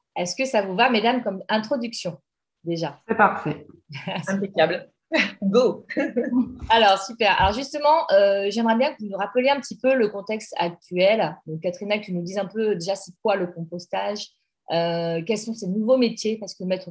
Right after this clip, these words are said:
Speaker 1: composteur, on n'en connaît pas énormément aujourd'hui, hein, c'est vraiment des nouveaux métiers qui émergent. Et quelles sont les obligations, en fait, qui nous disent qu'aujourd'hui, le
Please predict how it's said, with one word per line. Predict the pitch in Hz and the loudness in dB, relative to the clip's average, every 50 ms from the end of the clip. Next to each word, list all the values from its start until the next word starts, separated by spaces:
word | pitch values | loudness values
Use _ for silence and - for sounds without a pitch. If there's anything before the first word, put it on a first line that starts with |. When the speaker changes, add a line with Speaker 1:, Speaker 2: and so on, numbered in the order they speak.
| - | -12
Speaker 1:
composteur, | - 185 180 180 196 185 - - - 196 202 190 | -12 -12 -10 -10 -10 -12 -10 -6 -2 -2 -2 -2
on | 175 165 | -2 -4
n'en | 165 160 | -4 -6
connaît | 160 - 170 170 170 165 | -6 -6 -6 -6 -6 -6
pas | 165 - 208 208 - - - | -2 0 0 0 0 0 -2
énormément | 214 214 214 196 202 196 190 180 180 190 190 190 180 | -4 -4 -4 -4 -4 -6 -4 -4 -4 -4 -4 -4 -4
aujourd'hui, | 175 180 175 160 143 156 156 165 175 202 226 | -4 -4 -4 -6 -8 -8 -10 -14 -14 -14 -12
hein, | 190 175 180 | -12 -12 -12
c'est | - - | -12 -10
vraiment | 151 160 175 185 | -8 -6 -6 -4
des | 180 160 | -4 -4
nouveaux | 160 175 190 190 214 | -4 -4 -4 -4 -6
métiers | 208 196 180 - - 180 | -6 -6 -8 -10 -16 -20
qui | - _ 160 | -16 _ -12
émergent. | 151 160 160 170 190 214 208 175 - _ _ _ _ _ _ _ _ _ _ | -10 -8 -8 -6 -6 -8 -8 -10 -14 _ _ _ _ _ _ _ _ _ _
Et | 156 | -6
quelles | 160 190 214 | -2 -2 -2
sont | 214 240 247 | -2 -2 -4
les | 226 190 175 202 | -4 -4 -4 -6
obligations, | 196 208 202 180 196 196 - - - 247 | -8 -8 -6 -4 -4 -4 -4 -6 -4 -4
en | 220 202 | -6 -4
fait, | - 208 214 | -6 -8 -10
qui | - - _ 180 | -10 -14 _ -8
nous | 180 170 | -6 -6
disent | 165 202 220 220 - | -6 -8 -10 -10 -6
qu'aujourd'hui, | - 160 156 156 151 147 151 165 165 151 156 170 196 220 208 | -4 -4 -2 -2 -4 -4 -6 -8 -8 -8 -8 -8 -8 -6 -4
le | 170 156 147 143 139 139 135 | -4 -4 -4 -6 -8 -10 -12